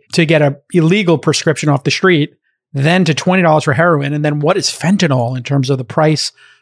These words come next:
to high ratio? It's, it's insane, right?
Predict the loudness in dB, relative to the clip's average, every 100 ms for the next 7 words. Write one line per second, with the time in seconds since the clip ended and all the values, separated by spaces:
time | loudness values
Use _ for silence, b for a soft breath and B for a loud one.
0 | b -4 -2 0 0 2 2 0 -4 -8
1 | -12 -18 -14 -6 -4 -2 -2 -2 -2 -2
2 | -4